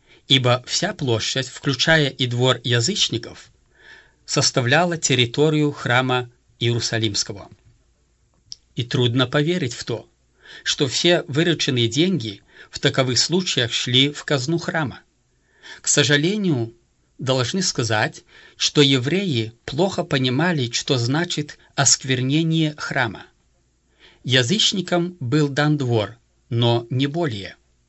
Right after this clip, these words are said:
И дальше определенного места они не имели права проходить.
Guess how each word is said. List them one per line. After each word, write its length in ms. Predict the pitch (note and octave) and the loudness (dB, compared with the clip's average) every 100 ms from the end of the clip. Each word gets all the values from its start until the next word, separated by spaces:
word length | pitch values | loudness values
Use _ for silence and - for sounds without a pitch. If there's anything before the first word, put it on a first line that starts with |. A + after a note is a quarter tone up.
| _ _ _ _ _ _ _ - _ | _ _ _ _ _ _ _ -20 _
И 80 | C3+ | -2
дальше 400 | B2+ F#3 G#3 - | 0 0 0 0
определенного 800 | D3+ A#2+ C#3+ B2 B2+ E3+ E3 C#3 | 0 0 -2 -2 0 2 2 2
места 500 | C3+ F#3 - - - | 0 0 -2 -4 -2
они 440 | B2 C#3+ E3+ F3 - _ _ _ _ | 0 2 2 0 -4 _ _ _ _
не 320 | B2+ D3 F3 B2+ | 0 2 4 2
имели 380 | B2+ E3 F3 | 4 4 2
права 400 | F3 - A#2 B2 | -2 2 4 4
проходить. 720 | C3+ D#3 D3+ F3 - A#2+ - | 0 -4 -2 -4 -6 -8 -10